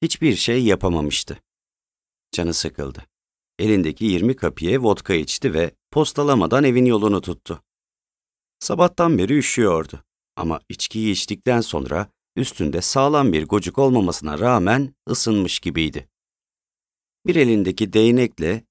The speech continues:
donmuş çamur topraklarına vura vura, diğer elindeki keçe çizmeleri de sallaya sallaya yürürken kendi kendine konuşuyordu.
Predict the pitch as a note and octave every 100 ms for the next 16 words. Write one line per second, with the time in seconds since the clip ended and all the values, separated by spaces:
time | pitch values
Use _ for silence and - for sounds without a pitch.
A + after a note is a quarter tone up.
0 | - A2+ A#2 B2+ C3+ - G#2+ B2 C#3 -
1 | G#2+ G#2 G2+ G2 F2+ F#2 D2+ A2 C#3+ F2
2 | D2 B2 - _ _ - D#3 D3 A2+ E2+
3 | C#2+ D2 G#2+ - G2+ C#3+ A#2+ F#2+ F#2+ G2+
4 | A2 D#2+ D#2 - D#3 C#3+ F#2 - - C#3
5 | G#2+ F#2 G#2 F2+ B2 C#3 - F#2 G#2+ -
6 | _ - - D3+ D#3 - F2 D#2+ G#2+ C3+
7 | G#2+ F#2+ - F#2 E2+ E2 -